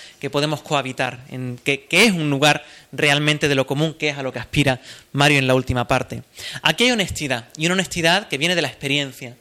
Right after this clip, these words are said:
como Mario también se expone en su escritura, y cómo él tiene el, el valor, pues, de, de, de plasmar, eh, sensaciones, lugares, experiencias, que igual no siempre son agradables. Y eso,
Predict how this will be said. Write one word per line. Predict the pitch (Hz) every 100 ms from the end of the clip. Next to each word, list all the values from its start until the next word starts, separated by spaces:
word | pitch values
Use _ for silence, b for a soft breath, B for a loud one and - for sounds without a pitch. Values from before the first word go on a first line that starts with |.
| B B B B
como | 156 160
Mario | 160 175 175
también | 151 143 151 180 208
se | -
expone | 131 - - 226 135 113 - b b _ _ -
en | 139
su | 127
escritura, | 139 - 139 151 143 127 - B B B -
y | 135
cómo | 156 170 180
él | 165
tiene | 156 160 175
el, | 160 131
el | 127
valor, | 120 151 196 131 - - 180 -
pues, | 135 120
de, | 127 123 120
de, | 117 120 120
de | 117 120
plasmar, | 131 120 139 156 180 - B B B
eh, | 131 123 123 117
sensaciones, | 131 131 131 - 185 170 175 165
lugares, | 135 135 156 151
experiencias, | 139 - 139 147 180 170 B B
que | -
igual | 170 226 180
no | 135
siempre | 139 123
son | 120 131
agradables. | 120 120 120 117 113 113 B B
Y | 139 147
eso, | - 196